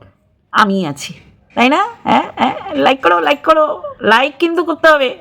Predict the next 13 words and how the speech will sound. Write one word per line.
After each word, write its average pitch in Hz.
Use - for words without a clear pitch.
লাইক 240
করো, 311
লাইক 285
করো, 311
লাইক 277
করো। 330
তা 339
বন্ধুরা, 370
কিছু 294
কথা 196
তুলে 180
ধরতে 170
এলাম। 92